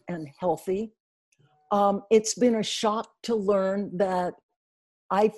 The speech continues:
am considered high risk in this. And I don't like that.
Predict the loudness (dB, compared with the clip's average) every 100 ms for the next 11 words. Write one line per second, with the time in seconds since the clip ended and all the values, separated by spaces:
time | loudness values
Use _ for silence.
0 | -14 _ _ -2 0 0 -2 -8 _ -12
1 | -10 -4 -2 -2 -4 -6 -4 -4 -6 -10
2 | -10 -6 -6 -8 -16 -20 -20 _ _ _
3 | _ _ _ _ -2 0 0 -2 -2 0
4 | 4 2 0 -2 -2 -2 -6 -6 -6 -6